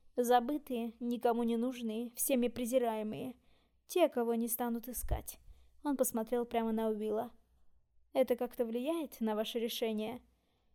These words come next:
"Мы начнем, как только де Куинси нарушит закон", объявил Уилл. "В тот самый момент, когда вампир причинит вред человеку,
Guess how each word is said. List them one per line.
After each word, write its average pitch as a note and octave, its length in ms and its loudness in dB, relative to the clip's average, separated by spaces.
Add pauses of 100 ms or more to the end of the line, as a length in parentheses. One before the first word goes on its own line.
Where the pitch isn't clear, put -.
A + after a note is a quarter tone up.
(380)
"Мы B3 140 8
начнем, C#4 400 0
как C4 180 0
только A#3+ 280 4
де A3 120 2
Куинси A#3+ 420 -4
нарушит A3+ 400 -2
закон", A3 360 -2 (260)
объявил A3+ 460 2
Уилл. A3 340 2 (420)
"В - 80 -18
тот C4 200 8
самый A#3 240 4
момент, A#3+ 400 0
когда A3+ 260 0
вампир A3 380 2
причинит A3+ 440 -4
вред A3 220 2
человеку, A#3 580 -4